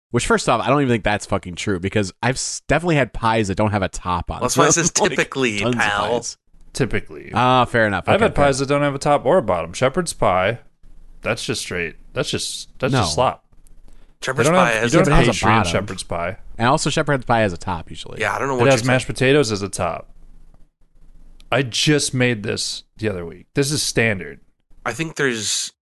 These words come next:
Speaker 2: I think usually there's some pastry involved.
Speaker 1: A hundred percent. Ah, Kelly might be right. I think Kelly's right.
Speaker 2: Well, yeah,
Speaker 1: I think
Speaker 2: all right.
Speaker 1: Kelly's right.
Speaker 2: Shepherd's pie, pizza pie. We're really
Speaker 3: <laughs>
Speaker 2: playing with the,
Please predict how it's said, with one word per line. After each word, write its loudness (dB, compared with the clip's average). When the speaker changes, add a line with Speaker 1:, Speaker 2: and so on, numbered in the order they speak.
Speaker 2:
I -8
think -2
usually -2
there's -4
some -8
pastry -10
involved. -20
Speaker 1:
A -6
hundred 0
percent. -14
Ah, -2
Kelly -2
might 2
be -2
right. 4
I -2
think -2
Kelly's 2
right. 2
Speaker 2:
Well, 0
yeah, 4
Speaker 1:
I 2
think 0
Speaker 2:
all -
right. 4
Speaker 1:
Kelly's -2
right. 0
Speaker 2:
Shepherd's 0
pie, 2
pizza -2
pie. 2
We're 0
really 0
Speaker 3:
<laughs> 4
Speaker 2:
playing 2
with -2
the, 2